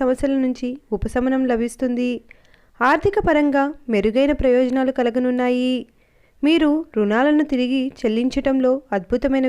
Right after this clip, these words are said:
విజయాలను సాధిస్తారు. విదేశాలకు వెళ్ళే అవకాశాలు పెరుగుతాయి. కొత్త వ్యాపారాలు ప్రారంభించేందుకు సమయం అనుకూలంగా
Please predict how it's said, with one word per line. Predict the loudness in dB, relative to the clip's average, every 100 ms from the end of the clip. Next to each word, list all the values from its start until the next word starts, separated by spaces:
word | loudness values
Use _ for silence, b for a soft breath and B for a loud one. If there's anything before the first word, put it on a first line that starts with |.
| 0
విజయాలను | 0 0 0 -2
సాధిస్తారు. | -2 -2 -2 0 2 0 -2 -6 b b b b b b -2
విదేశాలకు | 2 2 4 4 4 2 2
వెళ్ళే | 2 4 4 2 0
అవకాశాలు | -2 2 0 2 2 2 -2 0
పెరుగుతాయి. | 0 0 0 0 2 0 -2 -4 -8 -20 -20 -8 -4
కొత్త | 0 2 2
వ్యాపారాలు | 4 4 4 2 0 -2 0
ప్రారంభించేందుకు | 2 2 2 0 0 0 0 -2 -6 -6 -4
సమయం | -2 0 -2 -6 -6 -6
అనుకూలంగా | -2 0 0 0